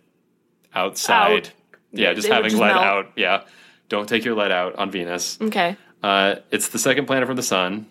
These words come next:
Speaker 1: which hopefully you know, and <laughs> it looks to be home to at least a few dozen active volcanoes <laughs> also.
Speaker 2: Fun.
Speaker 1: So, uh, this is the first time, uh, oh, this is Laurent Montesi,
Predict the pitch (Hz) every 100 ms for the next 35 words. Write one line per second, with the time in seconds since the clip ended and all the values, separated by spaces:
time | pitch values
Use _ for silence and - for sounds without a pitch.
0 | - - - - - - 101 - 107 110
1 | 107 120 113 92 92 95 - - - _
2 | _ 151 - 165 - - 180 - 120 139
3 | - 160 147 123 110 110 113 107 101 98
4 | 120 - 113 139 113 95 101 101 95 -
5 | 104 113 117 139 90 - - - - _
6 | _ _ - 113 104 - - - _ _
7 | _ - - 339 330 101 90 87 _ _
8 | - - - - - 110 101 98 131 143
9 | 131 117 110 147 151 - 107 98 101 104
10 | 110 _ _ - 98 - - 95 110 107
11 | 110 98 92 - _ _ _ _ _ _
12 | - - - 107 123 139 135 120 104 98
13 | 120 110 101 101